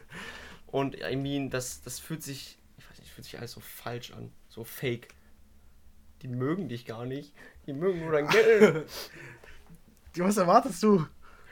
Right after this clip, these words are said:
Speaker 1: Tante Claudia mag mich gar nicht. <laughs> Die mag nur meinen Geldbeutel.
Speaker 2: Was erwartest du?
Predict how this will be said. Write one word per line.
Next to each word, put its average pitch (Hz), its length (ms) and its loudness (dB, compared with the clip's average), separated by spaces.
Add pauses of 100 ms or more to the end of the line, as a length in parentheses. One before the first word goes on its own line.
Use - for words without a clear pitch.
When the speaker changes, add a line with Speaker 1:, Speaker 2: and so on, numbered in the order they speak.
Speaker 1:
Tante 208 300 -4
Claudia 196 460 2
mag 220 200 0
mich 175 160 -2
gar 160 180 -2
nicht. 160 280 -8 (160)
<laughs> - 1160 0
Die 180 60 -4
mag - 220 8
nur 226 100 6
meinen 185 180 6
Geldbeutel. 165 600 6 (920)
Speaker 2:
Was 185 160 0
erwartest 233 480 8
du? 220 280 8